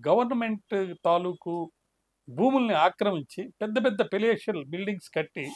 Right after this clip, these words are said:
ఆ, అనేక విధాలుగా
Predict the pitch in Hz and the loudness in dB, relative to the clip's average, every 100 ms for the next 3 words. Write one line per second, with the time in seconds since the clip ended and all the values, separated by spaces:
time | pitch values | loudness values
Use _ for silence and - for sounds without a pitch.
0 | - - _ _ _ _ _ _ _ - | -16 -20 _ _ _ _ _ _ _ -20
1 | _ - 160 175 180 170 190 233 233 214 | _ -6 0 2 4 2 2 2 0 0
2 | 214 226 220 220 220 | 2 4 4 6 6